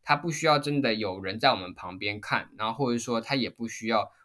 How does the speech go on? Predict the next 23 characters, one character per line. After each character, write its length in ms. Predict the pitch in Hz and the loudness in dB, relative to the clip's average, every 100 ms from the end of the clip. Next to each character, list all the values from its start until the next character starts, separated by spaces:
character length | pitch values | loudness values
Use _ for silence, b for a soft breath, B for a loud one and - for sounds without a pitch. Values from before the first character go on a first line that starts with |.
| - | -8
我 160 | 110 | -6
们 160 | 98 95 | -6 -6
去 100 | 139 | -8
碰 260 | 147 165 | -4 -2
什 120 | 117 85 | -2 -6
么 80 | |
东 200 | 92 98 98 | -8 -6 -6
西， 100 | 101 | -10
它 220 | 104 185 | -6 -4
这 100 | 214 | -4
整 400 | 208 - 113 175 | -2 2 2 2
体 280 | 156 95 - _ _ | -2 -4 -6 _ _
已 120 | 110 | -10
经 180 | 110 156 | -2 0
融 280 | 151 110 135 | 2 2 2
入 80 | 143 | 4
在 160 | 143 | 2
整 160 | 135 80 | 0 -4
个 100 | - | -8
建 240 | - 139 | -2 -2
筑 180 | 101 92 | -2 -8
物 160 | 98 107 | -10 -8
里 140 | 92 | -10